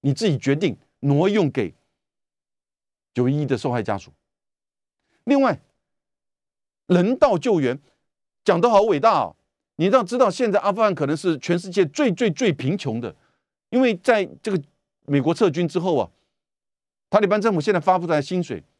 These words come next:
医生、教师、政府人员已经几个月没有薪水了。然后现在整个人道物资荒，这个灾害，还有呢，这个疫情还是非常的严重。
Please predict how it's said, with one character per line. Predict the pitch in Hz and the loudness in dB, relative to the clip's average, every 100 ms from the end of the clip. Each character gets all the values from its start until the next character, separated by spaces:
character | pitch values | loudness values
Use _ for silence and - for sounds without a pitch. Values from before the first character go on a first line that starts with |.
| _ 208 | _ -2
医 | 226 202 | 0 2
生、 | 214 208 233 - | 0 0 -6 -8
教 | 240 214 160 | 2 4 4
师、 | 143 190 190 190 _ _ _ _ - | -2 -6 -6 -6 _ _ _ _ 0
政 | 247 | 0
府 | 127 127 | 0 -2
人 | 175 | 0
员 | 165 165 - _ | 0 -2 -8 _
已 | 131 | -4
经 | 202 240 | 0 -2
几 | - 135 | -2 -2
个 | 160 | 0
月 | 254 196 | 0 0
没 | 147 202 | 0 0
有 | 156 | -2
薪 | - 196 | -2 -6
水 | - 101 | -4 -8
了。 | 76 _ _ _ _ _ _ _ _ _ _ _ _ | -10 _ _ _ _ _ _ _ _ _ _ _ _
然 | 180 | 0
后 | 208 | 2
现 | 226 196 | 0 2
在 | 190 | 0
整 | 139 139 | 0 0
个 | 175 180 160 _ _ _ | 2 2 -2 _ _ _
人 | 151 196 | 0 4
道 | 226 | 2
物 | 208 190 | 4 0
资 | 143 185 196 | -2 -2 -4
荒， | 190 202 202 180 - - | 2 2 2 -6 -14 -8
这 | 175 | -6
个 | |
灾 | 151 208 202 | 2 2 2
害， | - 226 165 - _ _ _ | 0 -2 -2 -6 _ _ _
还 | 185 | 2
有 | 196 | 4
呢， | 160 170 - _ _ _ _ | 2 0 -4 _ _ _ _
这 | 180 | 0
个 | 165 - _ _ _ _ _ _ | 0 0 _ _ _ _ _ _
疫 | 233 165 | 0 0
情 | - 120 147 _ _ _ _ | -2 -6 -6 _ _ _ _
还 | - 196 | -4 -2
是 | 220 | -2
非 | - 233 220 | 0 -2 0
常 | 156 | -2
的 | 135 | -2
严 | 113 110 | -2 -6
重。 | 156 113 | -6 -8